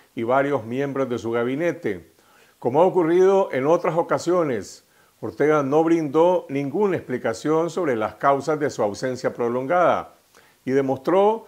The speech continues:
que sigue siendo un gobernante ausente, desconectado de la realidad y de los peligros que amenazan a los nicaragüenses,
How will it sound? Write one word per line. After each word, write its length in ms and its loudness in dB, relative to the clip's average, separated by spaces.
que 140 -4
sigue 300 0
siendo 560 -2
un 180 -6
gobernante 520 0
ausente, 760 -2
desconectado 960 2
de 140 0
la 140 2
realidad 680 2
y 80 -4
de 140 2
los 140 0
peligros 560 -2
que 100 -4
amenazan 580 -2
a 60 0
los 160 -2
nicaragüenses, 1000 -2